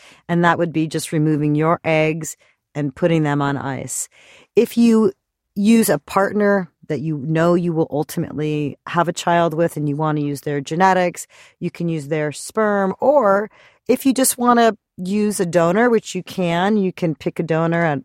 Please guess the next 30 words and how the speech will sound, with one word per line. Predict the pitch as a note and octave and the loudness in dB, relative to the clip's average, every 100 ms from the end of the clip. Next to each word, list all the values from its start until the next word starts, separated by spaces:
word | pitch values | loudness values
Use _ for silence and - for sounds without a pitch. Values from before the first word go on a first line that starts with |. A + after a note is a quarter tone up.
| - | -8
the | |
cryobank, | - D#3+ D#3 D#3 D#3+ C3+ | -4 2 2 2 0 -2
for | - D#3 | -4 -4
example, | C#3+ D#3+ D3+ D#3+ - - - | -2 -2 0 -4 -8 -20 -4
and | F3+ | 0
you | F#3 | 0
can | F3 | 0
fertilize | - E3+ D#3+ D#3 D3 - _ _ _ | 0 2 2 2 0 -4 _ _ _
the | D#3+ D#3 | -6 -2
egg | D#3 D3+ D3+ | 0 0 0
and | - D#3+ | -4 -6
create | - D#3 | -2 -2
an | D#3 | -2
embryo. | E3 F3 F3 D3+ | -2 0 0 0
So | D#3+ G#3+ | -2 -4
you | |
can | - | 0
either | A#3 A3 | 2 2
freeze | - G3+ F#3+ E3+ - - | 0 0 2 0 -10 -4
eggs | F3+ F#3 G3 - | 0 0 -2 -6
or | - | -2
embryos. | A3+ A3+ F3 D#3 D#3 D3+ _ _ _ _ | 0 2 2 0 0 -4 _ _ _ _
And | - A3 A3 | 0 2 0
the | - F3 G3 - | -2 -6 -4 0
good | E4+ F#4+ | 0 2
news | E4+ D#4+ B3+ - | 0 0 -2 -6
is | F#3 F#3 D#3 D#3 - | -2 0 0 -2 -6
the | F3+ F#3 F3+ C#3+ _ _ _ | -8 -6 -6 -8 _ _ _
sort | - A3+ | -2 -2
of | F#3 | -2